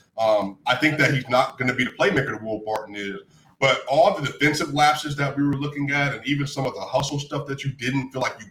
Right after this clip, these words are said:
got from Will at times – I think that, that he's gonna make up for a lot of that. So I'm actually really excited for K T P to be slotted in, especially next to Murray and next to Joker. I mean, next to, uh, the Porter.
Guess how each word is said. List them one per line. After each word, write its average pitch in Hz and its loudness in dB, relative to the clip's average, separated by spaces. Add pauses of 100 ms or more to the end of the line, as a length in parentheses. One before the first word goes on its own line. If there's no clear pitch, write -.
got 127 2
from 143 4
Will 165 0
at 165 -2
times – 160 2 (340)
I 123 2
think 143 4
that, - 2 (120)
that 120 4
he's 135 2
gonna 110 0
make 107 0
up 104 -2
for 98 -4
a 87 -4
lot 98 0
of 90 -6
that. - -10
So 127 0
I'm 131 6
actually 113 0
really 110 -4
excited 107 0
for 92 -14
K 101 -6
T 101 -12
P 101 -12
to 92 -8
be 92 -16
slotted 104 0
in, 98 -4 (240)
especially 113 0
next 107 -2
to 98 -8
Murray 123 2
and 110 -4
next - -8
to - -16 (140)
Joker. 151 -4 (240)
I 127 -6
mean, 123 4
next - 2
to, 107 -2
uh, 98 0
the - -16
Porter. 143 0